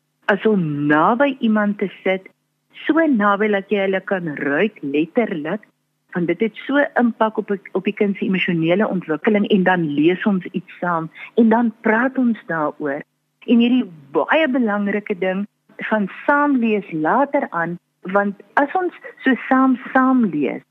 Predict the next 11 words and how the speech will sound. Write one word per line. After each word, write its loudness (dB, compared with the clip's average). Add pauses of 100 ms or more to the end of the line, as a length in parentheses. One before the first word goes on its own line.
(300)
dan 0
word -2
dit -4 (140)
so -4
'n -2 (300)
saam, 0 (120)
saam 0
ding -2
van -2
woordeskat 0
ontwikkel. -4